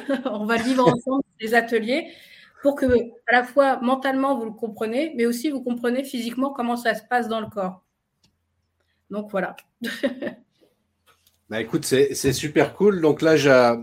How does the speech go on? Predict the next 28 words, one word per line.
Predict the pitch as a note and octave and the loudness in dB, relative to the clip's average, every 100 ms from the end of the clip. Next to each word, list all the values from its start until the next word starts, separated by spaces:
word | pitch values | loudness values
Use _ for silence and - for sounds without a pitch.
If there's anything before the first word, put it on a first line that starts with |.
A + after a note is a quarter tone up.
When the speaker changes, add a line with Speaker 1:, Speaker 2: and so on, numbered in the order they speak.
| A#2 | -8
Speaker 2:
j'affiche, | C3 G#2+ B2+ G3 F#3+ - | -6 -4 -4 -4 -4 -2
là, | D3 | -2
juste | A2+ A2 C3+ | -4 -4 -2
en | |
bas | C3 D3 | 2 2
de | B2 | 2
l'écran, | A#2+ - C#3+ D3 D3+ C3 | -2 -2 0 0 0 -4
euh, | A2 A2 G#2+ G#2+ G#2+ | -2 0 0 -2 -4
l'adresse | A2 A2+ B2+ C#3 | -4 -4 -2 -2
de | A#2+ | -2
ton | A#2+ C3 | -2 -4
site | - D3+ | -4 -2
internet, | D3+ D3 C#3 D3 D3 C#3+ _ - - - _ _ | -2 2 0 2 -2 -4 _ -20 -20 -20 _ _
coach | F3+ F3+ - - - | 4 4 2 -8 -12
tiret | - C#3+ D3 C#3+ | -4 0 0 0
reconnect | A2 G#2 B2+ C3 C#3 C#3+ C#3 - - A#2 A#2 A#2 _ _ | -4 -4 -4 0 0 2 -2 -6 -4 -2 -2 -6 _ _
tiret | - B2+ A#2+ B2+ - - | -10 -6 -2 -2 -4 -14
toi | - C#3 B2+ | -2 -2 -2
point | - A#2+ A#2 | -4 -4 -2
com. | C3+ D#3 F3 C#3 A2 _ _ _ _ - _ _ | 0 0 0 -6 -10 _ _ _ _ -20 _ _
Reconnect | G2+ A2+ A#2+ B2 - - A2+ | -8 -4 -2 -2 -2 -4 -6
sans | - A2+ G#2 G2+ | -2 -4 -4 0
E, | C3+ D#3 - _ - | 2 2 -2 _ -14
donc, | A#2 G#2+ - A2+ | -8 -8 -6 -6
euh, | G#2 | -6
coach | - C#3+ C3+ - | -2 -2 -2 -6
tiret | B2 A2 G2+ | -4 -2 0
reconnect | A2+ A#2 A#2+ A#2+ A#2 _ - | -2 -2 -2 -2 -6 _ -20